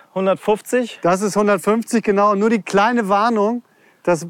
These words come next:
Speaker 2: Wasser zieht sich wirklich bis zum Grün. Und die Wasserzunge, die Zeichzunge geht da richtig rein. Also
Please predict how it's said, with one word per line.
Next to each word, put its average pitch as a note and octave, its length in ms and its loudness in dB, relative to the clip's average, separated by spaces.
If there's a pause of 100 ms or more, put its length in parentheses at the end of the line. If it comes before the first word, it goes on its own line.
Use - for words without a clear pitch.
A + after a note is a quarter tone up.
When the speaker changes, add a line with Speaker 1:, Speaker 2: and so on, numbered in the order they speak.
Speaker 2:
Wasser G#3+ 360 0
zieht G#3+ 200 -4
sich F3+ 160 0
wirklich G3 240 -2
bis A#3+ 240 -2
zum A3 180 0
Grün. A3+ 400 0 (720)
Und F#3 220 0
die G3 320 0 (140)
Wasserzunge, A#3 800 0
die F3+ 120 -6
Zeichzunge G#3+ 560 0
geht F3+ 280 -2
da F#3 160 4
richtig F#3 500 -2
rein. C#3+ 340 0
Also D#3 300 0